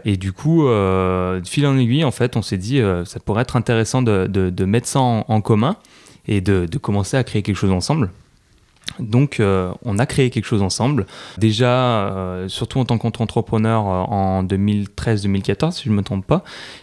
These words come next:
Et, euh, et à la fin de nos études, à tous les deux, euh, bon, on s'est dit pourquoi pas, euh, se lancer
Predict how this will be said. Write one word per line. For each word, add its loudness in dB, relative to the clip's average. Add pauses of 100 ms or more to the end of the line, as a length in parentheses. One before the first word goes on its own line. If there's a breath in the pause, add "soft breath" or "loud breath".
Et, 4
euh, 2
et 0
à 2
la 2
fin 0
de 2
nos 4
études, 0
à 2
tous -6
les 4
deux, 2
euh, 0
bon, 2
on 2
s'est 0
dit -2
pourquoi -2
pas, 2
euh, 2
se -2
lancer 2